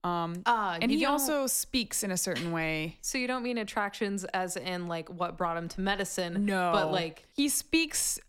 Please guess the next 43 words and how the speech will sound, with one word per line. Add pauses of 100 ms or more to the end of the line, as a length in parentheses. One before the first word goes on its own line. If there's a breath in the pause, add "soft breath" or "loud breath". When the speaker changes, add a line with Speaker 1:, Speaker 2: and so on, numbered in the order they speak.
(160)
Speaker 1:
of
men,
and
I
know
this
was
a
different
time,
but
he
speaks
of
men
in
a
way
that
I
find (200)
favorable. (340)
We'll
get
to
that. (220)
But
so (200)
James
Marion
Sims
was
born
on
January
twenty-fifth,
eighteen
thirteen,
in
Hanging
Rock,
South
Carolina,